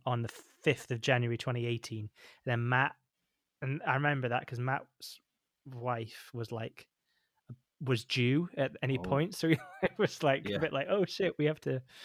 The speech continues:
Speaker 2: <laughs>
Speaker 1: yeah, so
Speaker 2: We have
Speaker 1: so,
Speaker 2: to
Speaker 1: yeah,
Speaker 2: play
Speaker 1: so we
Speaker 2: faster.
Speaker 1: finished it. Yeah.
Speaker 2: <laughs>
Speaker 1: So, so, yeah, so we, and it was at twenty eighteen, we, like, sent it to Hassel,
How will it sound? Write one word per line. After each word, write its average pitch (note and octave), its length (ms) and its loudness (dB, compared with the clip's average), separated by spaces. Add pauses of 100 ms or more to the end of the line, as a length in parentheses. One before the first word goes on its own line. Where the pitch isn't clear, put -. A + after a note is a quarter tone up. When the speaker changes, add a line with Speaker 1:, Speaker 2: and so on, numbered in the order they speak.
Speaker 2:
<laughs> - 460 -8
Speaker 1:
yeah, A#2+ 180 0
so B2 400 2 (300)
Speaker 2:
We D#3 60 6
have C#3 80 6
Speaker 1:
so, G3 80 8
Speaker 2:
to - 20 12
Speaker 1:
yeah, F3 140 12
Speaker 2:
play D3+ 60 8
Speaker 1:
so F3 100 8
we E3+ 60 12
Speaker 2:
faster. - 20 10
Speaker 1:
finished F#3 280 4
it. - 80 -10 (380)
Yeah. D#3 200 6 (240)
Speaker 2:
<laughs> - 1000 -4
Speaker 1:
So, D3+ 600 6 (340)
so, D#3+ 500 10 (460)
yeah, D#3+ 100 8
so E3 140 4
we, F#3+ 160 10
and F3 160 8
it F#3 40 8
was F3+ 120 6
at F3+ 120 0
twenty G3+ 180 4
eighteen, D3 340 4
we, C#3+ 120 8
like, D3 160 8
sent E3 320 4
it - 80 -8
to B2 100 0
Hassel, A#2+ 640 2